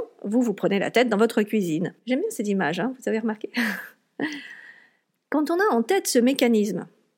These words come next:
on peut réfléchir sur les différentes parties sur lesquelles on peut jouer. Alors de temps en temps, on peut jouer sur les faits eux-mêmes. C'est ce que vous faites quand vous proposez une autre méthode à votre enfant, par exemple.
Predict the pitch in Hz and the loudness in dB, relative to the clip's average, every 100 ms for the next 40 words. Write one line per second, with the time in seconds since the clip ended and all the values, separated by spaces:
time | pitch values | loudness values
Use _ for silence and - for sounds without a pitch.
0 | _ _ _ _ - 233 233 330 339 - | _ _ _ _ 0 0 2 2 2 2
1 | 262 262 247 - 359 - - 320 311 220 | 0 2 0 0 -2 -2 0 2 4 2
2 | 254 269 277 294 - 226 - - 262 - | 2 2 2 0 0 -2 -2 -6 -6 -6
3 | _ _ _ - - 226 208 262 269 208 | _ _ _ -12 0 2 2 2 2 2
4 | 233 220 190 104 - _ _ _ _ - | 2 0 0 -4 -8 _ _ _ _ -20
5 | - - - 226 254 320 381 247 254 466 | -20 -14 2 4 4 4 4 2 4 2
6 | 262 262 247 349 392 277 269 226 254 277 | 2 2 4 2 2 0 2 2 2 0
7 | - 247 208 175 185 _ _ _ _ _ | 2 2 2 0 -8 _ _ _ _ _
8 | _ _ - - 226 - 208 202 339 370 | _ _ -10 0 0 2 0 2 0 0
9 | 240 226 220 196 202 202 240 269 240 202 | -2 -2 -2 -2 -2 0 2 2 2 2
10 | 214 208 190 269 294 220 202 - 226 202 | 0 -2 0 2 2 2 0 -2 -2 -2
11 | 175 170 160 - - | -2 -6 -8 -10 -12